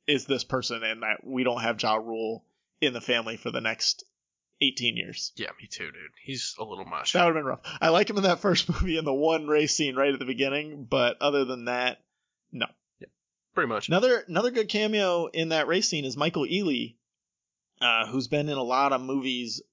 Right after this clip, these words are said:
Speaker 1: recently. He's in, like, Think Like a Man and the remake about, uh, About Last Night, and, uh, he's, he's just in a lot of things. You'd recognize him if you saw him. Uh, he makes an appearance in The Fast and the Furious as well.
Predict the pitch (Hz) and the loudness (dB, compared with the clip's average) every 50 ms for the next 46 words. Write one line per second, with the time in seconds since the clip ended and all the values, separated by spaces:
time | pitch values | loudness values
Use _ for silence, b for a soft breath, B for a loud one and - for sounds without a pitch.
0 | _ _ _ - - 139 127 135 151 139 - 156 139 120 120 120 117 113 110 110 | _ _ _ -20 -14 -6 -2 0 0 0 0 -2 -6 -6 -6 -6 -6 -8 -8 -10
1 | 127 123 117 110 107 104 - - - 147 139 - 123 120 117 - 110 123 143 151 | -10 -8 -6 -6 -6 -6 -6 -6 -6 -6 -4 -2 -4 -4 -4 -6 -4 -2 2 2
2 | 143 139 143 139 139 135 135 131 131 127 123 - - 117 113 110 113 107 107 107 | 4 2 2 2 0 0 -2 -4 -6 -8 -10 -8 -6 -4 -2 0 0 0 0 -2
3 | 104 104 104 107 _ b b b b b b b b b b - - 127 113 107 | -4 -8 -14 -20 _ b b b b b b b b b b -6 -4 -2 -2 -2
4 | 120 135 139 135 131 127 127 123 117 - - - - 123 117 107 101 104 104 104 | 0 -2 -2 -2 -2 -2 -4 -4 -4 -8 -12 -12 -8 -6 -6 -4 -2 0 0 0
5 | 104 101 101 101 104 101 - - 127 107 101 95 92 101 - - 113 113 110 110 | 2 0 0 -2 -2 -6 -6 -6 -6 -4 -2 -2 -4 -4 -4 -2 0 0 0 0
6 | - 113 101 95 - - 143 147 147 143 139 135 135 135 - - 120 117 110 107 | 0 -2 -4 -4 -4 -2 0 2 2 2 2 2 2 0 0 -2 -4 -4 -4 -6
7 | 101 _ - 113 113 113 - 131 127 143 139 131 127 - 151 147 175 175 135 143 | -8 _ -12 -10 -10 -10 -8 -8 -6 -6 -6 -6 -8 -6 -2 -2 0 0 2 0
8 | 143 - 135 131 120 117 123 123 120 117 - - 131 123 120 123 107 135 135 123 | 0 0 -2 -2 0 2 2 2 2 0 -2 -2 0 0 -2 -2 -4 -4 0 0
9 | 127 120 - 131 120 113 113 107 110 113 101 - 127 113 - 117 113 - - - | 0 0 0 -2 -4 -4 -4 -6 -10 -12 -12 -8 -6 -4 -4 -4 -4 -6 -8 -10
10 | - - _ _ _ _ _ _ _ _ _ _ _ _ - - 113 104 95 - | -12 -16 _ _ _ _ _ _ _ _ _ _ _ _ -10 -6 -6 -6 -6 -6
11 | - 120 117 113 123 120 117 117 - - 113 117 - - 117 120 123 127 117 - | -10 -12 -8 -6 -4 -4 -4 -4 -4 -6 -8 -8 -8 -6 -6 -6 -6 -6 -4 -6
12 | - - - - 143 127 117 113 113 113 117 - - - - 113 113 - - - | -6 -6 -6 -4 -4 -4 -4 -6 -8 -14 -20 -20 -18 -14 -10 -10 -8 -8 -8 -10
13 | 117 - - - - - - - - - - - - | -12 -12 -12 -12 -12 -12 -12 -12 -14 -14 -16 -18 -18